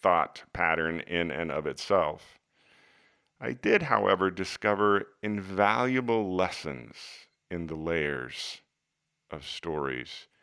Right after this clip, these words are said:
It has been successful in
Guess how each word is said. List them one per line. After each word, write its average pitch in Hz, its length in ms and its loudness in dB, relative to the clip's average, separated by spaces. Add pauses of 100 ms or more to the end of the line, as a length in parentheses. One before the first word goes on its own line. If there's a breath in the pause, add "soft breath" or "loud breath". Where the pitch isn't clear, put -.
(460 loud breath)
It 117 100 -2
has 123 220 4
been 135 220 4
successful 113 800 0
in 104 480 0